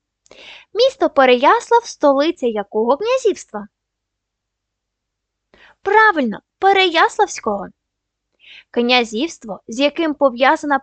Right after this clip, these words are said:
перша в історії згадка назви Україна в літописі тисяча сто вісімдесят сьомого року, це, так, Переяславське. Та князівство, що межувало з Половецьким степом на сході,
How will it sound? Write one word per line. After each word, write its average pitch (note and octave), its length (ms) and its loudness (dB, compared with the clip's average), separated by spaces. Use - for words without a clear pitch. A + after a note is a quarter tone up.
перша E4+ 400 0
в D#4+ 60 -4
історії D#4 540 -2
згадка C#4 640 -2
назви C4+ 440 -2
Україна B3 720 -4
в C#4 60 -4
літописі C4 800 -6
тисяча G#4 500 0
сто E4 320 0
вісімдесят B3 600 -4
сьомого A#3+ 420 -4
року, F#3+ 420 -4
це, G3+ 560 -6
так, D4+ 360 -2
Переяславське. B3 1200 0
Та G#4+ 120 4
князівство, E4+ 760 -2
що F#4 220 -4
межувало D4+ 600 0
з - 80 -16
Половецьким D4 720 -2
степом D4+ 520 -2
на C4 140 0
сході, G3+ 680 -6